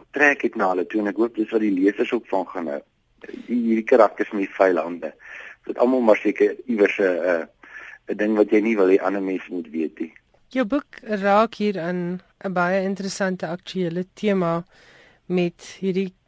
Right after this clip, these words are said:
Speaker 2: klub wat basies nie op, hy word nêrens geadverteer nie, maar hy bestaan. En dis 'n
Speaker 1: Okay.
Speaker 2: baie, dis 'n klub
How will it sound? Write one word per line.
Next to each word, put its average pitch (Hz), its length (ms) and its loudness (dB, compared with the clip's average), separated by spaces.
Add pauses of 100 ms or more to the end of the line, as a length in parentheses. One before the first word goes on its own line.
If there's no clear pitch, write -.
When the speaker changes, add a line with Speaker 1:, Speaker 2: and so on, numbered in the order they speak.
(100)
Speaker 2:
klub 220 400 2 (460)
wat 185 220 -4
basies 180 520 -2
nie 226 320 2
op, 277 200 0 (400)
hy 180 300 0
word 214 200 2
nêrens 233 440 4
geadverteer 202 640 0
nie, 180 160 -2
maar 175 180 0
hy 165 140 -2
bestaan. 190 640 -2 (600)
En 214 240 0
dis 208 240 -2
'n 196 40 4
Speaker 1:
Okay. 202 140 0 (140)
Speaker 2:
baie, 190 460 6
dis 208 220 -2
'n 226 60 -2
klub 220 340 2